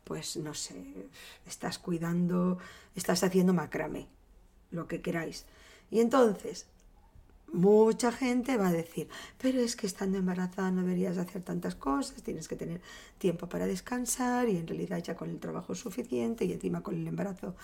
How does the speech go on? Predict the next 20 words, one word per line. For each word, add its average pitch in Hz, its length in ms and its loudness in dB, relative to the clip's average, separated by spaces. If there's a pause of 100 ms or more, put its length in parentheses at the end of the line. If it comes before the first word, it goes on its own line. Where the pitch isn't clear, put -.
(320)
también 240 680 2
y 190 80 2
el 160 100 -6
estar 165 280 -6
tan 165 140 -6
ocupada 170 460 -6
puede, 175 240 -8 (300)
puede 170 240 0
suponer 175 880 -4
un 175 160 -2
estrés, 170 720 -6
eh, 165 360 -6 (340)
extraordinario 233 1300 2
y 220 60 4
no 170 120 2
deberías 170 460 -2
de 170 60 -2
hacer 170 240 -6
tantas 185 280 -2
cosas". 262 360 0